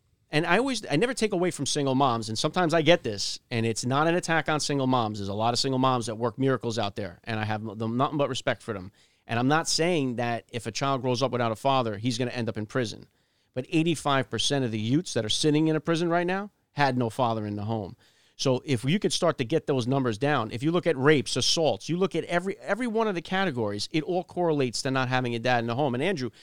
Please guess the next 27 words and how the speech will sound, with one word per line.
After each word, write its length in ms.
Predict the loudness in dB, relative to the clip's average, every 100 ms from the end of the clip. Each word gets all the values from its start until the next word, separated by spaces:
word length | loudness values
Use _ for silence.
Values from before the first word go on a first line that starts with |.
| -20 -6
it 100 | -2
also 220 | -2 0
goes 200 | 2 2
the 80 | 2
reverse 400 | 0 2 0 0
way. 140 | -2
If 160 | -2 -4
you 60 | -2
look 180 | -2
at 140 | -2 -4
the, 100 | -8 _
the 100 | -4
demographics, 640 | 2 2 2 2 2 0 -8
the 80 | -4
four 200 | 0 2
biggest 320 | 0 -2 0
demographics 560 | 0 2 2 2 -2
in 40 | -4
this 120 | -4
country, 340 | -4 -4 -2
right? 240 | 0 0 -2 -12 -6 4
Asian, 480 | 6 6 4 0
Caucasian, 640 | 0 -2 0 0 2 0 0
Hispanic, 540 | -2 0 0 0 0
and 80 | -2
African 280 | -2 -2 -4
American. 440 | 0 0 -2 -8